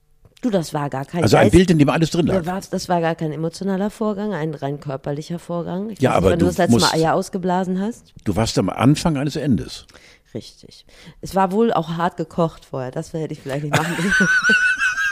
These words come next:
Speaker 2: Ich verstehe. Jetzt wird mir vieles klar, ja. Ja.
Speaker 1: Vorne ist nicht so viel rausgekommen, aber untenrum
Speaker 2: Dazu könnte ich was sagen,
Speaker 1: gab's
Speaker 2: aber wir lassen das.
Speaker 1: Ergebnisse, <laughs> sagen wir
Speaker 2: Mhm.
Speaker 1: mal so. Aber weißt du, was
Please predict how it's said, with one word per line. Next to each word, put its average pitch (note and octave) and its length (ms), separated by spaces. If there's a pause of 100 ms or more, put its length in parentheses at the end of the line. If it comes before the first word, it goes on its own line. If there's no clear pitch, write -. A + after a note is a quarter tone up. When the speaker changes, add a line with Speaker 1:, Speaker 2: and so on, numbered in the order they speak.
(500)
Speaker 2:
Ich - 120 (100)
verstehe. - 460 (920)
Jetzt - 300
wird E2 100
mir D2 140
vieles D2 320
klar, G#1 160
ja. G1+ 120 (220)
Ja. - 160 (400)
Speaker 1:
Vorne F#3+ 300
ist F#3 120
nicht G#3 140
so G3+ 80
viel F3+ 140
rausgekommen, D#3+ 640
aber - 320
untenrum C3 400 (100)
Speaker 2:
Dazu A#2 260
könnte A#2+ 200
ich - 80
was A#2 80
sagen, F#2 260
Speaker 1:
gab's F3 240
Speaker 2:
aber G3 140
wir G#3+ 80
lassen F3 160
das. D#3+ 180
Speaker 1:
Ergebnisse, C#3 160
<laughs> F#3 100
sagen B2+ 200
wir G2+ 80
Speaker 2:
Mhm. E3+ 80
Speaker 1:
mal G#3+ 100
so. F3 100 (400)
Aber A3+ 280
weißt F4+ 260
du, C4 80
was A#3 200